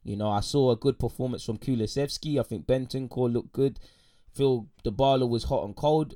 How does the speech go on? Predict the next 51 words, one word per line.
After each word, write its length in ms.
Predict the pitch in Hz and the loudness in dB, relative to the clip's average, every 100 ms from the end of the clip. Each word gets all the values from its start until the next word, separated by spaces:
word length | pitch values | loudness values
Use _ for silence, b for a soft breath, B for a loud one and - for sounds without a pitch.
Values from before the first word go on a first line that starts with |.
| - | -10
I 60 | 113 | -8
feel 260 | - 131 | -4 -4
sorry 340 | - 147 151 131 | 0 2 4 2
for 140 | 127 | -2
Morata. 480 | 123 120 143 143 151 | 0 2 2 2 -2
He 80 | 135 | -4
scored 320 | - 139 131 | -4 -4 -4
two, 220 | 151 143 | -4 -4
three 220 | - 147 | -2 -2
goals, 320 | 120 165 160 | 4 6 6
and 100 | 135 | 2
they're 100 | 131 | 0
all 140 | 147 147 | 2 2
disallowed 580 | 151 - 131 147 147 - | 0 0 4 4 4 2
for 160 | 131 | 2
offside 560 | 135 - 160 170 160 117 | 2 2 0 2 0 -2
and 100 | 101 | -4
V 260 | 127 131 | 0 4
A 40 | 147 | 6
R 280 | 165 160 156 | 6 4 2
and 100 | 151 | 0
whatnot. 400 | 160 117 151 - b b b | -4 -6 -8 -8 b b b
Chiesa 500 | 147 151 151 143 139 | 0 4 4 2 0
needs 220 | 135 135 | -2 -4
to 60 | 135 | -4
do 200 | 117 123 | 2 2
a 60 | 110 | 2
bit 180 | 107 | 0
more. 320 | 101 131 135 127 b b b | -4 -2 -2 -4 b b b
For 120 | 120 | -4
me, 220 | 127 170 165 | -2 -2 -2
people, 360 | 175 160 156 | -2 -4 -6
Kulusevski 680 | - 156 139 - 135 - 127 | -6 -2 -2 -2 -4 -6 -6
is 100 | 110 | -4
a 80 | 107 | -4
baller. 300 | 113 120 110 | -2 0 0
You 80 | 110 | -2
can 120 | 113 | -4
see 200 | - 139 | -4 0
why 140 | 123 117 | 0 0
Arsenal 420 | 113 110 110 104 | 0 -2 -4 -4
wanted 260 | 117 107 | -2 -4
him 120 | 101 101 | -6 -8
at 100 | - | -10
sixteen 500 | 117 - - 104 98 | -14 -12 -10 -10 -6
years 220 | 104 98 | -6 -6
of 100 | 98 | -2
age. 200 | 101 98 | -2 -4
He's 120 | 101 | -6
only 340 | 120 120 107 104 | -4 -4 -4 -6
twenty. 580 | - 110 104 - 98 | -6 -6 -8 -10 -12